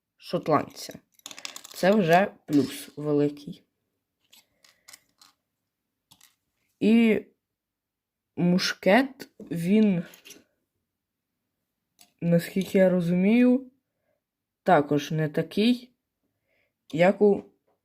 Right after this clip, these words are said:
всіх попередніх. Ну, прикольно,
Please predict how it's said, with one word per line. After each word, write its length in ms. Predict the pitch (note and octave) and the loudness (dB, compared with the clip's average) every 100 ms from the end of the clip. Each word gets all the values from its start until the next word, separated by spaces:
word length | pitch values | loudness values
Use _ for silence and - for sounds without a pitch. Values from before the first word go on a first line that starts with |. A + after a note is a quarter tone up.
| _ _ _ _ _ | _ _ _ _ _
всіх 400 | - - E3+ - | -12 -6 -6 -2
попередніх. 680 | F3+ E3 D3+ F2+ - - _ _ _ _ _ _ _ _ _ _ _ _ _ _ - | -2 2 4 2 -2 -20 _ _ _ _ _ _ _ _ _ _ _ _ _ _ -12
Ну, 140 | E3 | -12
прикольно, 640 | D#3+ G#3 G#3+ G3 C#3+ - | 0 0 2 4 2 0